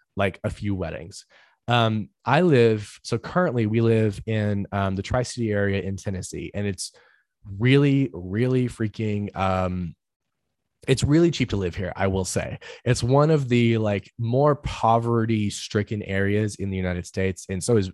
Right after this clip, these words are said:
um, North Carolina, which is where we're moving to. But I live near Knoxville, Tennessee, and Nashville, Tennessee, kind of, and Charlotte, North Carolina, like, a little bit bigger cities. So we charge typically on average four to five thousand dollars.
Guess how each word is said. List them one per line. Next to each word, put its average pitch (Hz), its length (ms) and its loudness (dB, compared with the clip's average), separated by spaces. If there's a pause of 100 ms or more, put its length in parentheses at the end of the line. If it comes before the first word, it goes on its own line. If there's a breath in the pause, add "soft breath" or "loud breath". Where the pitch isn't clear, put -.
um, 87 280 -2
North 95 200 -6
Carolina, 92 380 -4
which - 200 -8
is - 60 -10
where 92 120 -6
we're 90 60 -6
moving 95 260 -4
to. 92 220 -8 (640 loud breath)
But 160 380 2
I 127 160 2
live 120 420 0
near 98 440 -2
Knoxville, 98 420 -4
Tennessee, 92 420 -8
and 95 140 -6
Nashville, 110 400 -4
Tennessee, 90 380 -12
kind 85 240 -10
of, 90 100 -14 (320 soft breath)
and 113 180 -2
Charlotte, 120 260 2
North 104 180 -4
Carolina, 82 340 -6
like, 101 220 -4 (160)
a 131 40 4
little 143 260 6
bit 131 120 4
bigger 101 220 -2
cities. - 460 -10
So 123 520 2
we 139 320 0
charge 107 420 0
typically 156 300 0
on 120 120 0
average 101 320 -2
four 107 200 -2
to 101 60 -4
five 92 260 -2
thousand 92 320 -4
dollars. 110 440 2